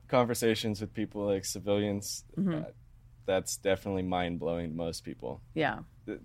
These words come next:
Speaker 1: the Viagra is not, the Cialis isn't. The,
Speaker 2: Right.
Speaker 1: the injectables and the penis <laughs> pumps, that blows most people's minds. They're
Speaker 2: Yeah.
Speaker 1: like, "Wait, what?"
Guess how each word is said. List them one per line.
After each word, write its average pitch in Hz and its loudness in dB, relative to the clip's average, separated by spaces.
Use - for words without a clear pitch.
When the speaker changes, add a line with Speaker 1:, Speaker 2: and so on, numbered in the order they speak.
Speaker 1:
the 143 4
Viagra 196 12
is 143 6
not, 117 8
the 104 -4
Cialis 127 12
isn't. 107 2
The, 147 -6
Speaker 2:
Right. 120 2
Speaker 1:
the 120 2
injectables 160 10
and 135 8
the 113 6
penis 170 8
<laughs> - 4
pumps, 196 10
that 131 10
blows 107 8
most 95 2
people's - -6
minds. - -18
They're 104 6
Speaker 2:
Yeah. 101 6
Speaker 1:
like, 95 -2
"Wait, 107 4
what?" 110 2